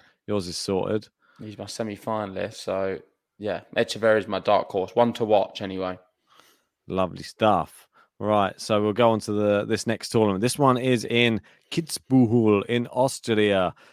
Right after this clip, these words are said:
Speaker 1: And I know that when we spoke to, well, we had a couple of people on the podcast who actually liked playing here as well. That was Huesler and I believe Yannick Hanfmann as well. He was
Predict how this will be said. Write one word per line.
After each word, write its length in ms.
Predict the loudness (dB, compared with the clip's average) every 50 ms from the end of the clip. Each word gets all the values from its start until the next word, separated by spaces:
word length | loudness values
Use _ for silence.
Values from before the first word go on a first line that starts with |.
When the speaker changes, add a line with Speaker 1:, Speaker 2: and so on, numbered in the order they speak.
| _ _ -6
Speaker 1:
And 460 | -4 -2 0 0 0 -2 -4 -6 -10 _ _ _ _ _ _ _ _ _ _
I 80 | -8 -4
know 160 | -2 -2 -2
that 120 | -2 -2
when 180 | -2 -2 -2 -2
we 80 | -4
spoke 440 | -4 -6 -4 -2 -2 -2 -2 -4 -10 -16
to, 680 | -10 -6 -4 -2 -2 0 -2 -2 -2 -4 -4 -6 -8 -10 _ _ _ _ -20 -10
well, 220 | -6 -4 -4 -2
we 80 | -2 -4
had 100 | -4 -6
a 60 | -6
couple 280 | -6 -6 -6 -4 -6 -6
of 100 | -6 -4
people 300 | -6 -6 -4 -4 -4 -4
on 80 | -4
the 80 | -6 -4
podcast 560 | -4 -4 -4 -4 -4 -4 -4 -2 -2 -4 -6
who 60 | -8 -8
actually 260 | -8 -8 -10 -8 -4
liked 440 | -2 0 0 0 -2 -4 _ -20 -20 _ _
playing 400 | -8 -6 -6 -4 -4 -6 -8 -8
here 240 | -10 -10 -10 -10 -10
as 160 | -12 -12 -8
well. 320 | -6 -4 -2 -2 -2 -4 -6
That 200 | -8 -10 -12 -12 _ -16 -12 -10
was 200 | -10 -10 -10 -12
Huesler 800 | -18 -12 -4 -2 0 0 0 -2 -4 -2 0 2 2 2 0 -2 -4 _ _ _ _ _ _
and 300 | -10 -8 -6 -6 -6 -6
I 20 | -6
believe 160 | -6 -8 -6
Yannick 400 | -4 -2 -2 -2 -2 -6 -8 -10
Hanfmann 540 | -6 -6 -6 -6 -6 -10 _ -10 -8 -8 -8
as 120 | -8 -6
well. 220 | -4 -2 0 0 0
He 120 | -2 -2
was 300 | -4 -6 -8 -8 -10 -14